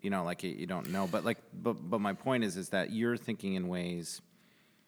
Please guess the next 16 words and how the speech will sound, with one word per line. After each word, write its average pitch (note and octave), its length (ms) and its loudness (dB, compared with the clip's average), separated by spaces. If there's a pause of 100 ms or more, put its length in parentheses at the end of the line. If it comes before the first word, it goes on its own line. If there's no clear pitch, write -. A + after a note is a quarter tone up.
(720)
that G2 260 4
are F2+ 260 2
smart A2 420 4
around F2+ 360 0
finances E2 720 -2
and D#2+ 120 -2
also E2 300 -4
creating D#2+ 400 -2
goals. F2+ 400 -2
I D2 140 -2
think E2+ 300 -10
every E2+ 320 -2
artist D#2+ 300 -2
should - 200 -8
have - 240 -8
goals, F2 380 0